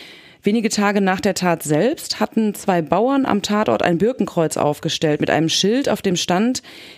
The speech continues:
„Hier starb am zweiten ersten neunzehnhunderteinundsiebzig Ulrich Nacken aus Köln durch Mörderhand.“ Auch heute wird an dieser Stelle an der L dreihundertzweiundfünfzig in Much zwischen Wohlfahrt und Neunkirchen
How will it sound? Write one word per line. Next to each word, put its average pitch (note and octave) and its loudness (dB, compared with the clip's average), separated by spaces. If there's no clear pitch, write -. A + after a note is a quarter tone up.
„Hier B3+ 0
starb G#3 0
am E3+ 0
zweiten F#3 -2
ersten G3 0
neunzehnhunderteinundsiebzig F#3+ 0
Ulrich G3 0
Nacken A3+ 0
aus - -2
Köln G3+ 0
durch F#3 -2
Mörderhand.“ D3 0
Auch - -2
heute B3+ 2
wird C4+ 2
an A3+ 2
dieser F#3+ 2
Stelle A#3 0
an G3 0
der F3 0
L A3+ 2
dreihundertzweiundfünfzig F#3+ -2
in E3+ 2
Much G3 -2
zwischen F3+ 0
Wohlfahrt B3 0
und F3+ 0
Neunkirchen A3+ 0